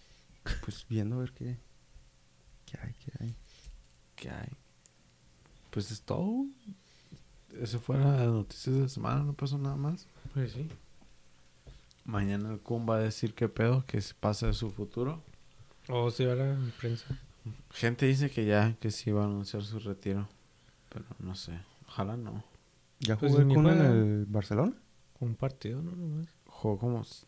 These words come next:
Speaker 2: jugó cinco antes de que le pasara ese pedo.
Speaker 1: Barcelona tiene todos lesionados, ¿no? El Chivas.
Speaker 2: Es un,
Speaker 1: Bueno.
Speaker 2: el Hospital Barcelona.
Speaker 1: ¿No? <laughs> El hospital.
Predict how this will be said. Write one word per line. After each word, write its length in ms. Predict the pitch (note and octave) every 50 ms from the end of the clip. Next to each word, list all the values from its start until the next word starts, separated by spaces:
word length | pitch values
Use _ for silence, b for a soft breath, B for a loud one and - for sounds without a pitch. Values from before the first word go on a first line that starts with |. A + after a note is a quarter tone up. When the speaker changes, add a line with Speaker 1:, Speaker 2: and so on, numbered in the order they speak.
| _ _ -
Speaker 2:
jugó 260 | - - A#2 A#2+ B2+
cinco 500 | B2+ - - C3 C3+ D3+ F3 D#3+ - D#3+
antes 360 | C#3 C3 B2+ C3 - B2+ A#2 A2+
de 180 | A#2 A2+ G#2+
que 140 | - - G#2
le 80 | G2+ G2
pasara 380 | - - G2 - - G2 F#2+
ese 140 | F#2+ G2+ G#2+
pedo. 340 | - - - G2 F#2 F2+ F#2 F#2+
Speaker 1:
Barcelona 400 | B2+ B2 A2 - A2+ A#2+ C#3 D3
tiene 200 | - D#3 D#3 D3+
todos 220 | - D#3 D#3 D#3+
lesionados, 400 | D#3 D3 - A2+ G#2+ A#2+ D3 E3
¿no? 200 | F3+ F#3 F#3 F3
El 140 | C#3+ A#2+ -
Chivas. 460 | - - - - - - - - - - _ _ _ _ - - - - - -
Speaker 2:
Es 120 | - -
un, 160 | A#2 A2 G#2+
Speaker 1:
Bueno. 240 | A2 A2+ A2+ A2 A2+ B2+ C#3 D3+ - _ _ - - -
Speaker 2:
el 80 | A2+
Hospital 420 | G#2+ G#2 - - - - - A#2 B2
Barcelona. 500 | A#2+ A#2+ A#2+ A#2+ G#2+ G#2 A2+ B2+ D#3 F3+ - - _ - _ _ _ - _ _ _ _ _ _ _ - -
Speaker 1:
¿No? 180 | C3 D3 F#3+ - - - - -
<laughs> 360 | G2+ - - B2+ G2+ - -
El 80 | - - -
hospital. 400 | C3 - - D3 - - - -